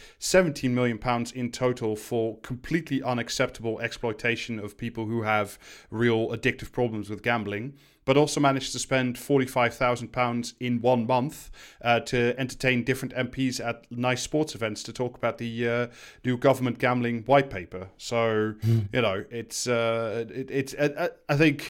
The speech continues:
Speaker 1: because I think if I'm right, like, the, the, the Betting and Gaming Council, so, like, the industry lobby body has said, "Oh no, this white paper is actually something,"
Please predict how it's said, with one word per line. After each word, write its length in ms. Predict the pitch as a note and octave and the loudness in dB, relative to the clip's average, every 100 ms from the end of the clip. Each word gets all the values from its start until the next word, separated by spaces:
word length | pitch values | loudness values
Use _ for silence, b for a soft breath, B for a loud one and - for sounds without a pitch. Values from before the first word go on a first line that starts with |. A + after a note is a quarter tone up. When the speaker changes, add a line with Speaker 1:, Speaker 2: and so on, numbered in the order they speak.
| _ _ _ _ _ _ | _ _ _ _ _ _
Speaker 1:
because 260 | D3+ D3+ D#3 | 2 4 4
I 40 | |
think 260 | D#3+ F#3 D#3+ | 6 4 4
if 160 | D3 D#3+ | 2 4
I'm 180 | C#3+ | 6
right, 240 | C#3+ C#3 B2 | 8 6 6
like, 200 | B2 A#2+ | 2 2
the, 480 | A#2+ A#2 A#2 A#2 A2+ | 2 2 2 0 -2
the, 320 | B2 A#2 A#2 A2 | -2 0 0 -2
the 160 | A2+ | -4
Betting 260 | A2 B2+ B2 | 2 2 2
and 100 | A#2 | 2
Gaming 280 | B2 B2+ A#2+ | 2 2 0
Council, 460 | A#2+ A2+ - B2 | -2 -4 -4 -4
so, 140 | A#2+ A2+ | -4 -2
like, 180 | A2 A2+ | -2 -2
the 160 | A2+ | -2
industry 460 | A#2+ A2+ - A#2 A2+ | -2 -2 -2 -2 0
lobby 300 | G#2+ A2 B2 | 0 0 2
body 340 | B2+ A#2+ A#2 | 4 4 4
has 240 | A2 A#2 - | 2 0 2
said, 240 | B2 A#2 | 0 0
"Oh 140 | A#2+ | 2
no, 180 | A#2+ A2+ | 4 4
this 280 | G#2+ A#2 - | 2 -2 0
white 220 | A#2+ A#2 | 0 0
paper 240 | A#2+ A2 A2 | 0 0 0
is 100 | A#2 | -2
actually 240 | A2+ A2 | -4 -6
something," 480 | A#2 G#2+ A2+ A2 | -8 -8 -6 -6